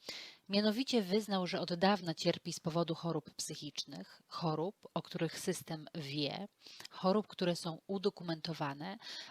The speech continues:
ale nigdy nie zrobiono nic, żeby go wyleczyć.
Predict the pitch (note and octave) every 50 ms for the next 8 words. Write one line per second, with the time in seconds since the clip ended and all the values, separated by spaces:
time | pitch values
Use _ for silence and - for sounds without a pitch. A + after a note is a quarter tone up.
0 | - - G#3+ G#3 G#3 G#3+ A3 A3+ B3+ B3+ A#3+ G#3+ A3+ G#3+ G3+ F#3+ F3 F3 F3+ F3
1 | F3 F#3 F#3 F3 E3 D#3+ D#3+ D#3+ F3 F#3 - - - - F3+ D#3 E3 D#3+ D3 D#3+
2 | C#3+ D3 D3+ C#3 D3 C#3+ C#3+ - - - - - - - - - -